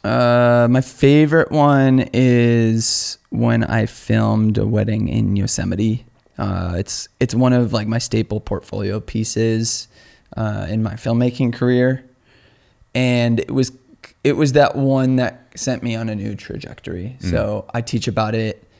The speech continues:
Speaker 1: um, in classes that I've built and the course I'm making and, um, yeah, just the nuance of that situation. I've done it a handful of times. The reason I like it so much is, like, I can talk about the story of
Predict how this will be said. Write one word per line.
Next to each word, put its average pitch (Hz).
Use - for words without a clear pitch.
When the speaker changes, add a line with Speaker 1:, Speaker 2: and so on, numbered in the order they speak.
Speaker 1:
um, 95
in 104
classes 110
that 90
I've 90
built 95
and 98
the 98
course -
I'm 107
making 98
and, 92
um, 98
yeah, 127
just 120
the 127
nuance 117
of 113
that 110
situation. 110
I've 120
done 147
it 139
a 135
handful 117
of 104
times. 110
The 131
reason 208
I 143
like 127
it 139
so 156
much 165
is, 127
like, 120
I 127
can 127
talk 110
about 101
the 95
story 104
of 95